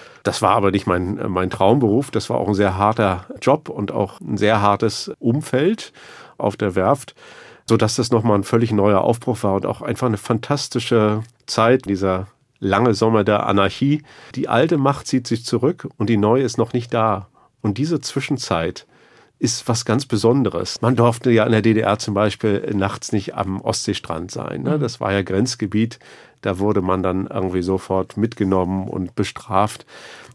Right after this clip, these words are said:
Speaker 1: Und dass dann plötzlich irgendwie in großen Gruppen alle Leute nachts an den Strand gehen, riesige Feuer gemacht haben, das waren natürlich fantastische Erlebnisse. Auch das Reisen, die Hilfsbereitschaft, wenn man durch ganz Europa getrennt ist, überall, ob in Italien oder in Spanien,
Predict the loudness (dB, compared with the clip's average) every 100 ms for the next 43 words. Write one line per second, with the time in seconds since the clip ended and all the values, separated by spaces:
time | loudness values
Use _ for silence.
0 | -4 0 0 2 0 2 0 0 -2 0
1 | 2 2 0 2 4 4 2 0 0 2
2 | 2 2 0 2 4 4 4 4 2 0
3 | 0 -2 0 0 0 0 0 2 0 0
4 | 0 0 2 2 4 2 2 2 0 0
5 | 4 4 2 -6 -8 -16 -10 -2 0 2
6 | 2 2 2 -2 2 0 0 -2 0 2
7 | 4 6 4 2 2 2 2 0 2 2
8 | 0 -2 2 4 4 4 2 0 -2 4
9 | 4 2 -2 0 0 2 -2 -4 -20 -18
10 | -14 -2 2 4 2 2 0 2 0 2
11 | 2 2 0 2 0 0 -4 -4 -4 -2
12 | 2 2 2 2 0 -2 -2 -2 0 2
13 | 2 2 0 -2 0 0 0 -2 -6 -6
14 | 0 2 4 4